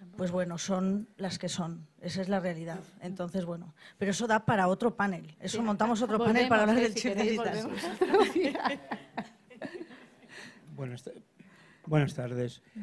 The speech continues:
Speaker 3: Eh, yo tengo una consulta y soy muy, muy nuevo en este tema, aunque algo he intentado ya. Pero hay una cosa que me preocupa, y me preocupa porque también en la universidad, que estoy dando másters en algunas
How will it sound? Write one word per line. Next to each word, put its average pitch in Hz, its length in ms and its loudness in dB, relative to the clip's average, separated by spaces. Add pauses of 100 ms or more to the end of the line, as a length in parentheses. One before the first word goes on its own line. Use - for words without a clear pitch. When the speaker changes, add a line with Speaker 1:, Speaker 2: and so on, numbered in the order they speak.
(120)
Speaker 3:
Eh, 151 340 2
yo 151 160 -2
tengo 196 180 -2
una 175 200 -4
consulta 139 520 -10
y 127 300 -10
soy 127 240 -10
muy, 127 520 -8
muy 139 420 -10
nuevo 143 240 -4
en 131 80 -8
este 127 160 -14
tema, 147 480 -10
aunque 131 280 -12
algo 127 280 -4
he 139 40 -8
intentado 123 420 -14
ya. 107 220 -18 (480)
Pero 160 140 -2
hay 214 60 -2
una 233 120 -6
cosa 208 160 -6
que 214 80 -4
me 147 100 -4
preocupa, 120 520 -12 (260)
y 156 80 -12
me 151 100 -6
preocupa 156 360 -6
porque 160 180 -10
también 147 280 -6
en 160 80 -6
la 165 80 -6
universidad, 151 760 -8
que 151 160 -14
estoy 131 280 -12
dando 135 300 -8
másters 139 680 -12
en 147 140 -16
algunas 139 640 -12